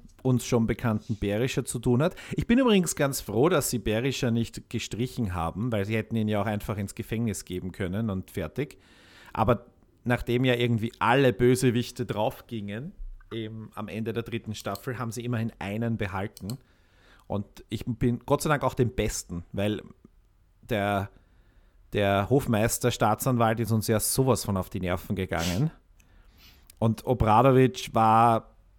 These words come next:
halt, ja, der war nicht so wirklich facettenreich. Der war zwar ein, kein schlechter Charakter und der hat auch wirklich Gefahr und, und,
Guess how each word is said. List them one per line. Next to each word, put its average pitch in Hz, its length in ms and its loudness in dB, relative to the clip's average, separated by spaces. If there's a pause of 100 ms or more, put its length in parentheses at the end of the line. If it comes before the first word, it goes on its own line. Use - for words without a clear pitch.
(960)
halt, - 380 -4
ja, 107 380 2
der 104 180 -2
war 101 160 2
nicht 120 220 0
so 110 280 -2
wirklich 123 300 0
facettenreich. 101 800 -4
Der 104 140 -2
war 107 160 0
zwar 110 200 -2
ein, 104 220 -4 (1200)
kein 117 180 -2
schlechter 110 420 -4
Charakter 120 580 0
und 113 120 0
der 120 100 0
hat 113 140 2
auch - 140 -2
wirklich 123 360 -2
Gefahr 123 720 4
und, 110 300 2
und, 107 480 -2